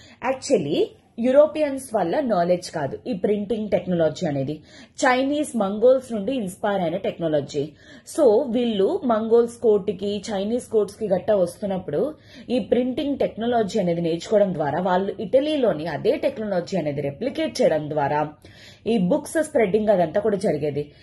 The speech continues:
బుక్స్ రాయడం ఇటలీ, కానీ ఆ ప్రింటింగ్ టెక్నాలజీ ఎక్కడి నుండి? చైనీస్, మంగోల్స్ నుండి ఇన్స్పైర్ అవ్వడం అనేది జరిగిందనమాట. ఓకేనా? And అలానే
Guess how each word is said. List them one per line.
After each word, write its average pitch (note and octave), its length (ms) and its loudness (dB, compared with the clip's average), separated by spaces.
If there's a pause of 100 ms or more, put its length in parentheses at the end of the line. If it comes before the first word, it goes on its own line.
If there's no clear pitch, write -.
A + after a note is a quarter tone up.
(200)
బుక్స్ E4 320 2
రాయడం A#3+ 400 4
ఇటలీ, A#3+ 380 0 (220)
కానీ G#3+ 240 -2
ఆ G3 60 2
ప్రింటింగ్ G#3 480 -6
టెక్నాలజీ E4+ 500 0
ఎక్కడి D#4 260 0
నుండి? D4 380 -2 (420)
చైనీస్, C4 760 0
మంగోల్స్ G#3 600 2
నుండి G3+ 220 -2
ఇన్స్పైర్ E3 480 -4
అవ్వడం D3 260 2
అనేది D3 220 -2
జరిగిందనమాట. C3 760 -2 (500)
ఓకేనా? A#3+ 340 0 (800)
And E3 140 0
అలానే A#3+ 540 0